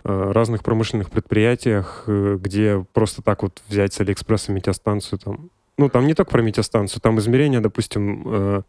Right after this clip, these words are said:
температуры жидкости в нефтепроводе, каком-то магистральном. И мы на этом оборудовании просто сделали такое бытовое применение, показали, что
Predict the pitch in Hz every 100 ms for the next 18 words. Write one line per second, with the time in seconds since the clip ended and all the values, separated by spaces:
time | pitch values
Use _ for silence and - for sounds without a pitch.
0 | - 117 127 123 143 127 117 110 107 101
1 | 95 147 - - - 107 101 95 101 104
2 | - - 107 120 143 104 95 - - 101
3 | 92 113 107 101 110 101 95 92 - 123
4 | 113 113 151 127 113 107 113 120 117 107
5 | 104 92 101 - 107 104 120 107 98 -
6 | 104 - 123 123 - 113 113 151 120 95
7 | - 113 110 101 -